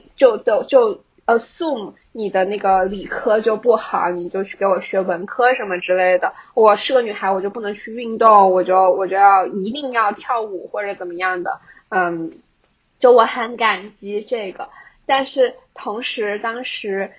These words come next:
厌女的那本书让我比较受到冲击的一个观点就是说，嗯，就现在社会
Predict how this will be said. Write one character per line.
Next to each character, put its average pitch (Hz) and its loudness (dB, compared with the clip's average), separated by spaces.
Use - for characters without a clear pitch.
厌 269 -2
女 214 -4
的 175 -2
那 226 -4
本 202 -6
书 214 -6
让 214 2
我 190 0
比 214 -12
较 202 0
受 226 -4
到 196 0
冲 226 -12
击 226 -8
的 208 2
一 180 0
个 190 2
观 214 4
点 190 -6
就 196 -6
是 190 -4
说， 190 0
嗯， 175 -2
就 240 4
现 262 2
在 240 4
社 220 -4
会 220 -4